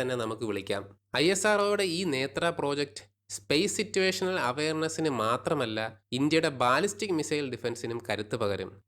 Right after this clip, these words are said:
യു എച്ച് എഫ് ഫ്രീക്വൻസിയിലുള്ള റഡാറുകൾക്ക് സ്റ്റെൽത്ത് എയർക്രാഫ്റ്റുകളെ വളരെ ദൂരെ നിന്നും തന്നെ കണ്ടെത്തുവാൻ സാധിക്കും. എന്നിരുന്നാലും ഇവ സ്പേസ് ഡെബ്രിസ് റഡാർ ആയതുകൊണ്ട് തന്നെ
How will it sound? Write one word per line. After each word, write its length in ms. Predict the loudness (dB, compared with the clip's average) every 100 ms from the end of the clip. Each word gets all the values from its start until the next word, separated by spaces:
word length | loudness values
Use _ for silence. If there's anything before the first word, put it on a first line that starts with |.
| -2
യു 240 | 2 2
എച്ച് 220 | 2 -2
എഫ് 260 | -4 -6 -6
ഫ്രീക്വൻസിയിലുള്ള 720 | -4 -2 -2 -2 -2 0 0
റഡാറുകൾക്ക് 800 | 2 2 2 2 -2 -4 -6 -6 -10 _ -20
സ്റ്റെൽത്ത് 460 | -2 0 0 2
എയർക്രാഫ്റ്റുകളെ 1000 | 0 0 0 -2 0 -4 0 0 0 -2 -8
വളരെ 300 | 0 2 4
ദൂരെ 320 | 2 0 0 0
നിന്നും 420 | 0 -2 -2 -2
തന്നെ 160 | -2
കണ്ടെത്തുവാൻ 540 | -4 -4 -4 -2 -2 -2
സാധിക്കും. 560 | -2 -4 -4 -6 -8 -10 -4
എന്നിരുന്നാലും 680 | -2 0 0 0 0 -2 -4
ഇവ 160 | -4
സ്പേസ് 500 | -4 -2 -2 -2 -2
ഡെബ്രിസ് 500 | -6 -4 -4 -4 -6 -4
റഡാർ 280 | 0 2
ആയതുകൊണ്ട് 560 | 2 0 -2 -4 -4 -4
തന്നെ 320 | -4 -6 -10